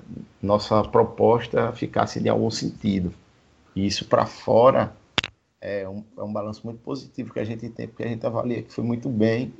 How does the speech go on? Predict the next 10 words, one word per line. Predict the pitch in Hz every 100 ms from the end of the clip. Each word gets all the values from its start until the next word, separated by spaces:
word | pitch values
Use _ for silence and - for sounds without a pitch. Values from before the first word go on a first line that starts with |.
| - - -
por | 127
tudo | 123 143 139
que | 139
a |
gente | 127 131 -
passou, | - - - 110 123 127 - _ _ _ _ _ -
é, | 104 98
pra | 98 98
poder | 110 110 107 110 110 -
co-, | -